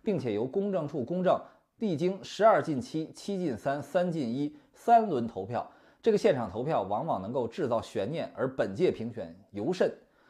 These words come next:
进入最后一轮投票的是奔驰全新E Q S、极氪零零幺和高和 Hi-Fi X 三款车型。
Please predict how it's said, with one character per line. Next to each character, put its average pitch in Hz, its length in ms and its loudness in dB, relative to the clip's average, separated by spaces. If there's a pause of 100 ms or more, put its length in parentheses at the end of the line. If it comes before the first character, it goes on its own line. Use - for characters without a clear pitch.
(320)
进 240 180 2
入 220 240 8
最 247 180 4
后 233 140 6
一 175 60 8
轮 151 180 4
投 135 200 2
票 165 260 4
的 117 100 4
是 123 180 -2
奔 165 240 0
驰 131 200 -4
全 127 200 -4
新 156 220 -6
E 139 80 -4
Q 135 160 -2
S、 113 300 0 (320)
极 165 200 0
氪 180 180 0
零 123 140 -2
零 151 120 -6
幺 151 260 0 (160)
和 127 320 0
高 196 340 4
和 120 280 0
Hi-Fi 135 420 2
X 117 160 -10
三 220 240 4
款 143 160 -2
车 107 140 -12
型。 87 180 -10